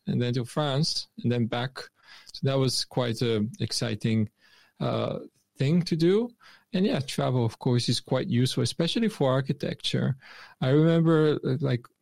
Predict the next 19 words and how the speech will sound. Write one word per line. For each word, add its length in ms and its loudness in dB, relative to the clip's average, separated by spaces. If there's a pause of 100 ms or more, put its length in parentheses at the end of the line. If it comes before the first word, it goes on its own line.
(100)
going 460 2
to 100 -2
the 120 2
first 580 -2 (260)
time 260 0
to 180 0
Athens 580 -2 (400)
and, 260 -2
you 60 2
know, 160 2
like, 220 0
going 240 2
to 80 -4
the 80 2
Acropolis 640 0
again, 320 0
it's 160 -4
like 240 -2
Rome. 400 2